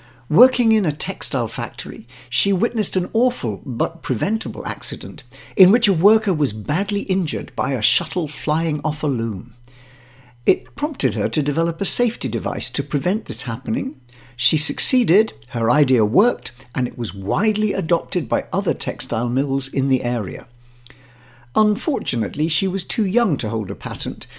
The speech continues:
and in any case had little understanding of the legal mechanics of doing so. A hard lesson,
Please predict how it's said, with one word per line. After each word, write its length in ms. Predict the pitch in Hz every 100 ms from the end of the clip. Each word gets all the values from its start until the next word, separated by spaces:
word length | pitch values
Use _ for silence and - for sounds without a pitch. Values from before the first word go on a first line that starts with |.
| - -
and 240 | - 170 143
in 140 | 139
any 180 | 135 107
case 360 | - 160 95 120
had 140 | 113
little 240 | 127 123
understanding 640 | 113 113 113 - 127 120 120
of 120 | 104
the 80 | 117
legal 340 | 123 139 147
mechanics 540 | 135 151 151 147 - 170
of 180 | 131
doing 300 | 214 180 101
so. 300 | - - 87 - _ _ _ - - - - - -
A 60 | 175
hard 280 | 160 240 220
lesson, 380 | 220 - -